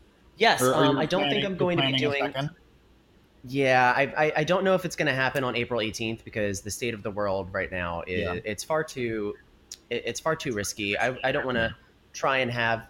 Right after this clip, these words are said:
Speaker 1: people come together in that amount of, you know,
Speaker 2: Yeah.
Speaker 1: it's just,
Speaker 2: Oh, yeah,
Speaker 1: I don't,
Speaker 2: my
Speaker 1: I don't find
Speaker 2: birthday's,
Speaker 1: it to be
Speaker 2: my
Speaker 1: very
Speaker 2: birthday's
Speaker 1: responsible.
Speaker 2: April sixth. I'm gonna be doing absolutely fucking nothing for it, so yay.
Speaker 1: Yeah, actually, Frankie's is the fifth. Look at you.
Speaker 2: Yeah.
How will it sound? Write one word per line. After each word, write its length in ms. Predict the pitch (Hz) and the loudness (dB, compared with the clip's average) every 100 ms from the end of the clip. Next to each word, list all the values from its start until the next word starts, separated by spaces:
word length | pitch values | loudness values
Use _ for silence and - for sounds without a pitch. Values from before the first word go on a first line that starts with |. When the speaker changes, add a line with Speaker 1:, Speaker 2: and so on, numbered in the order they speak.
| - | -10
Speaker 1:
people 380 | 127 113 117 110 | -10 -4 -4 -4
come 240 | - 120 | -4 -4
together 380 | 110 110 110 107 | -2 -2 -2 -2
in 160 | 98 98 | -2 -4
that 240 | 98 95 | -4 -4
amount 400 | 104 98 92 98 | -8 -6 -6 -6
of, 220 | 95 101 - - _ - | -8 -12 -16 -20 _ -16
you 100 | 95 | -14
know, 140 | 98 - | -14 -4
Speaker 2:
Yeah. 160 | 101 87 - | -4 -4 -8
Speaker 1:
it's 260 | 107 98 123 | -10 -8 -6
just, 220 | 139 - | -8 2
Speaker 2:
Oh, 80 | 180 | 4
yeah, 140 | 208 | 6
Speaker 1:
I 40 | 196 | 6
don't, 40 | |
Speaker 2:
my 80 | - | 6
Speaker 1:
I 60 | - | 4
don't 80 | 170 | 4
find 100 | 147 | 4
Speaker 2:
birthday's, 180 | 180 127 | 4 2
Speaker 1:
it 80 | 123 | -2
to 80 | |
be 80 | 123 | 2
Speaker 2:
my 80 | 160 | 4
Speaker 1:
very 160 | 175 190 | 6 6
Speaker 2:
birthday's 160 | 196 185 | 6 4
Speaker 1:
responsible. 220 | 190 175 | 6 4
Speaker 2:
April 220 | 175 180 | 6 4
sixth. 400 | - 180 - - | 4 2 2 0
I'm 140 | 147 | 2
gonna 120 | 156 156 | 4 4
be 80 | |
doing 240 | 156 156 147 | 6 4 4
absolutely 500 | 135 131 151 156 156 | 2 0 0 2 2
fucking 280 | 160 160 175 | 2 0 0
nothing 280 | 180 147 | 0 0
for 220 | 135 131 131 | 2 2 2
it, 160 | - | 0
so 320 | - 107 107 120 - - | -2 0 0 -4 -10 -4
yay. 320 | 147 143 131 | 2 4 4
Speaker 1:
Yeah, 140 | 117 104 | 4 2
actually, 380 | 196 - 175 - - | 0 -2 -4 -6 -4
Frankie's 440 | 196 311 165 151 | -2 0 0 0
is 100 | 165 | -2
the 100 | 190 | -4
fifth. 400 | 180 349 143 - 190 | 0 0 0 -6 -8
Look 160 | 202 | -6
at 60 | 226 | -2
you. 240 | 240 135 - - - - | -2 -2 -4 -18 -20 -10
Speaker 2:
Yeah. 200 | 92 | -6